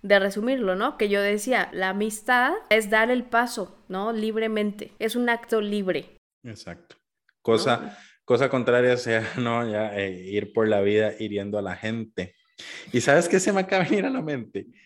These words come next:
Speaker 2: Que nosotros en el episodio, eh, en el noviazgo de cortar o no cortar, de que nosotros dijimos, o sea, no, si me dan vuelta en el noviazgo, si me ponen el cuerno en el noviazgo, pues no, no, o sea, chao y hasta luego. Pero
Speaker 1: Ujú.
Speaker 2: quiero aclarar a la estimada audiencia que incluso en estos casos hay perdón.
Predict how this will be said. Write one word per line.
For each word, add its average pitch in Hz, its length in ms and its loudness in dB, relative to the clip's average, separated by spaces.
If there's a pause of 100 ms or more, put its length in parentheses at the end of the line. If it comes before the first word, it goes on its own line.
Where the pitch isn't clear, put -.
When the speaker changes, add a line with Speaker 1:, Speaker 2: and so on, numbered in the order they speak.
(420)
Speaker 2:
Que 120 120 2
nosotros 120 640 0
en 107 260 -8
el 110 120 -2
episodio, 120 1200 -2
eh, 110 160 -10 (100)
en 104 100 -4
el 104 120 -4
noviazgo 104 440 0
de 110 100 -4
cortar 101 300 -4
o 107 40 -2
no 110 120 -6
cortar, 110 400 0
de 107 140 -2
que 95 120 -12
nosotros 95 420 -10
dijimos, 98 420 -8
o 95 60 -8
sea, 101 180 -2
no, 98 160 -4
si 95 140 -10
me 92 100 -6
dan 95 180 -6
vuelta 107 320 -4
en 113 80 -4
el 107 80 -6
noviazgo, 101 540 -4
si 104 120 -6
me 92 100 -6
ponen 101 220 -6
el 101 40 -8
cuerno 107 200 0
en 113 60 -2
el 113 80 -4
noviazgo, 107 380 -4
pues 92 160 -8
no, 92 300 -10
no, 98 420 -8 (160)
o 98 100 -12
sea, 90 680 -6
chao 107 340 2
y 117 40 2
hasta 95 240 -4
luego. 104 380 -2 (340)
Pero 101 200 0
Speaker 1:
Ujú. 95 80 -4
Speaker 2:
quiero 107 180 2
aclarar 117 380 2
a 113 40 0
la 104 80 2
estimada 101 400 -2
audiencia 117 440 -2
que - 220 -8
incluso 117 400 -2
en 143 60 2
estos 147 260 -4
casos 123 260 -4
hay 117 120 0
perdón. 113 580 -2